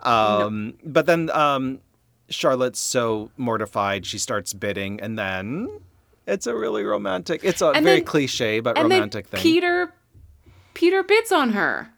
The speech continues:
Speaker 2: Yeah, Peter wins.
Speaker 1: And they, they decide to go on another date.
Speaker 2: Yeah.
Speaker 1: And it's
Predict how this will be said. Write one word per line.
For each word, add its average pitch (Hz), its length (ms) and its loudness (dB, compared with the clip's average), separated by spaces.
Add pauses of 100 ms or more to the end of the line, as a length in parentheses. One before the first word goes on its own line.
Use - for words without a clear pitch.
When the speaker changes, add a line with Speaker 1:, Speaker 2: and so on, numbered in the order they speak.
(140)
Speaker 2:
Yeah, 160 800 0
Peter 165 240 -2
wins. 165 440 -2
Speaker 1:
And 285 120 4
they, 330 280 0
they 339 160 0
decide 349 340 4
to 339 60 0
go 339 180 4
on 349 80 4
another 339 300 2
date. 294 640 -2 (240)
Speaker 2:
Yeah. 117 520 -12
Speaker 1:
And 294 160 -2
it's - 640 -6